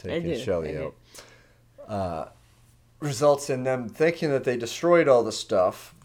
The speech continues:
Speaker 2: but then we see a new product that's being marketed
Speaker 1: Oh, yeah.
Speaker 2: called The Taste, which is three parts dairy, one part the stuff. So it's like the, uh, the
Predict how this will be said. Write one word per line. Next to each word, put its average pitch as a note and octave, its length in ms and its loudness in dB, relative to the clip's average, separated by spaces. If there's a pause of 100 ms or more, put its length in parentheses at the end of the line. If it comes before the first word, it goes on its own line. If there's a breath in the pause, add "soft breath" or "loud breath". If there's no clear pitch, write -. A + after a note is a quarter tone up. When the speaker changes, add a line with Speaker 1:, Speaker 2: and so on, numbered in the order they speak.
(100)
Speaker 2:
but F#2+ 360 -2 (960)
then A#2 200 -4
we A#2+ 80 -2
see A2+ 200 -4
a G2 60 0
new A#2+ 220 0
product F#2 640 -4
that's G2 180 -8
being G2 320 -6
marketed F2 540 -4
Speaker 1:
Oh, D3+ 140 -6
yeah. C#3+ 220 -6 (240)
Speaker 2:
called E2+ 500 -4 (100)
The F2+ 260 -6
Taste, - 840 -10 (440 loud breath)
which F#2+ 280 -8
is D#2 400 -8 (220)
three A2+ 260 -4
parts A#2+ 400 -2
dairy, F2+ 560 -4 (180)
one G#2 480 -4
part D#2 420 -6
the E2 100 -10
stuff. - 600 -10 (380 loud breath)
So F2 260 -10
it's D#2+ 200 -12
like E2+ 420 -8
the, E2 280 -8
uh, A1 220 -6 (460 soft breath)
the G2 120 -8